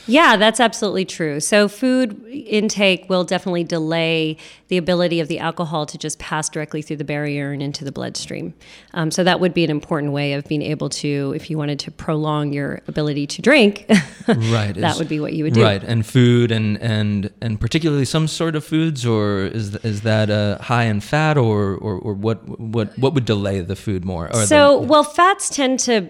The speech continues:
Speaker 1: you know, have delayed absorption. So that would be my,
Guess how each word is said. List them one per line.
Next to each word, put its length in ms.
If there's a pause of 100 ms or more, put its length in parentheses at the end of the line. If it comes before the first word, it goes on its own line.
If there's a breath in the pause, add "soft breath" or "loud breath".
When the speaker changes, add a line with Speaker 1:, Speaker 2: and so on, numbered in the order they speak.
(140)
Speaker 1:
you 180
know, 140
have 460
delayed 760 (220 loud breath)
absorption. 580
So 160
that 180
would 120
be 140
my, 520